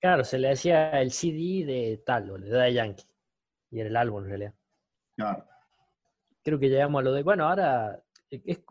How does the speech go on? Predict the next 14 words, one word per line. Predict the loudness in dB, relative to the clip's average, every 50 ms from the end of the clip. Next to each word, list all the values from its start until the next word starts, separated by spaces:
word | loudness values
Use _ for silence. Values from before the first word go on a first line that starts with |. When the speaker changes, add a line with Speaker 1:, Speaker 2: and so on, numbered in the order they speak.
| _ _ _ _
Speaker 1:
lo | -8 -8 -6
que | -6 -4 -2
pasó | -2 -2 -2 -2 -4
también | -4 -2 -2 -4
con | -4 -4
el | -4 -2
Bluetooth. | -2 -2 0 0 0 0 0
El | 0 -2
Bluetooth, | -2 -4 -4 -4 -4 -4 -2 -4 -4 -6 -12 _ _ _ _ _ _ _ _ _ _
creo | -8 -8 -8 -6
que | -6 -8
en | -8 -6
una | -6 -6 -6 -6
época | -8 -6 -6 -6 -8 -6 -6 -6 -6 -4 -6 -6 -8 -10 -14